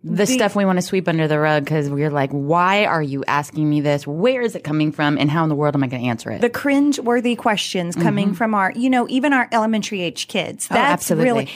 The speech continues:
Speaker 2: you know, the teenagers, you're like, "Yeah, they're exposed to that." But when
Speaker 1: Mm-hmm.
Speaker 2: your third grader
Speaker 1: Mm-hmm.
Speaker 2: asks you something crazy,
Speaker 1: Yeah.
Speaker 2: you're just dying inside,
Speaker 1: Yeah.
Speaker 2: right?
Speaker 1: Yeah.
Speaker 2: That's the stuff that you're just like, "You're not ready yet, and we're
Speaker 1: Mm-hmm.
Speaker 2: not gonna cover this yet."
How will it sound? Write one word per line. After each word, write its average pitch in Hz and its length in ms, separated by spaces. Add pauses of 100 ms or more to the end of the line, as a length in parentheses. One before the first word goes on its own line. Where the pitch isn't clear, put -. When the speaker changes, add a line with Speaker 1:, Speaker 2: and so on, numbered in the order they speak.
(140)
Speaker 2:
you 311 100
know, 311 80
the 285 100
teenagers, 262 580
you're 226 80
like, 196 220
"Yeah, 185 320
they're 190 140
exposed 175 400
to 185 60
that." 160 200
But 151 120
when 139 240
Speaker 1:
Mm-hmm. 254 100
Speaker 2:
your 220 80
third 247 480
grader 170 560
Speaker 1:
Mm-hmm. 151 500
Speaker 2:
asks - 380
you 220 80
something 202 520
crazy, 190 800
Speaker 1:
Yeah. 135 220 (240)
Speaker 2:
you're 226 160
just 190 320
dying 240 520
inside, 175 720
Speaker 1:
Yeah. 185 80
Speaker 2:
right? 220 400
Speaker 1:
Yeah. 147 320
Speaker 2:
That's 247 480
the 262 140
stuff 220 460
that 110 100
you're 196 160
just 196 240
like, 180 160
"You're 220 100
not 208 160
ready 233 220
yet, 165 360
and 190 160
we're 196 60
Speaker 1:
Mm-hmm. 208 80
Speaker 2:
not 202 100
gonna 196 180
cover 262 340
this 175 280
yet." 147 300